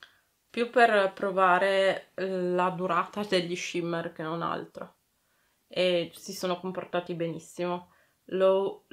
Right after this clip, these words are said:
l'ho usata però con il primer, eh, mio solito di nars, quello di cui mi fido.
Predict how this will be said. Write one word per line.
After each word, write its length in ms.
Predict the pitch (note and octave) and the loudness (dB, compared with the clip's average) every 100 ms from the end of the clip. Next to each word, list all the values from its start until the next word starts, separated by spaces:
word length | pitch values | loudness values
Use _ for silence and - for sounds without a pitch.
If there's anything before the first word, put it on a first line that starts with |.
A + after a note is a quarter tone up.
| - | -8
l'ho 140 | G3+ G3 | -4 -2
usata 680 | F#3+ F#3+ F#3+ G3+ G3 G3 F#3+ | 0 0 2 2 2 2 -2
però 280 | F#3+ F3+ E3+ | -2 -2 -2
con 180 | F#3+ F3+ | -2 -2
il 160 | E3+ E3 | -4 -4
primer, 500 | D#3 D3 D#3+ D#3+ E3 | -2 -2 0 -2 -2
eh, 380 | D#3 D3 D3+ | -4 -4 -6
mio 300 | E3 F3 F3+ | -4 -4 -2
solito 520 | F3 - F3 E3+ F3 F3 | -4 -2 0 0 -2 -4
di 140 | E3 | -4
nars, 580 | E3+ E3+ F3 - F3+ F3 | 0 2 0 -4 -6 -6
quello 180 | E3+ D#3+ | -4 -6
di 100 | D#3+ | -6
cui 200 | - E3 | -6 -6
mi 120 | D#3+ | -6
fido. 500 | D#3 D#3 D3 D#3+ E3 | -10 -12 -8 -8 -10